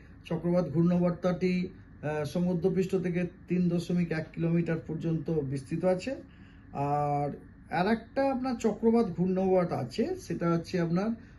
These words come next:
পশ্চিম মধ্য বঙ্গোপসাগরে, আহ, নর্থ উড়িষ্যা কোস্ট, আহ, সরি, নর্থ অন্ধ্রা কোস্টের কাছাকাছি, ওইখানে আপনার একটা চক্রবাত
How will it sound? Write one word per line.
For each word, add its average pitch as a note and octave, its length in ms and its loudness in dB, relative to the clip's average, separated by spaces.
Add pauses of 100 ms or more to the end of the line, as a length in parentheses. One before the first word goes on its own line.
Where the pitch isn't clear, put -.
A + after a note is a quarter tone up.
(120)
পশ্চিম A3 560 4
মধ্য E3+ 540 0 (720)
বঙ্গোপসাগরে, D#3 880 2
আহ, - 800 -6 (600)
নর্থ D3+ 460 -2
উড়িষ্যা E3 460 -2
কোস্ট, D#3 600 -6 (320)
আহ, D3+ 140 2
সরি, D3 380 0 (220)
নর্থ D#3+ 180 -4 (300)
অন্ধ্রা E3 320 4
কোস্টের - 1000 -4
কাছাকাছি, C#3 640 0 (520)
ওইখানে D3+ 360 -2
আপনার C#3+ 400 0
একটা C#3 560 0 (240)
চক্রবাত D#3+ 460 -2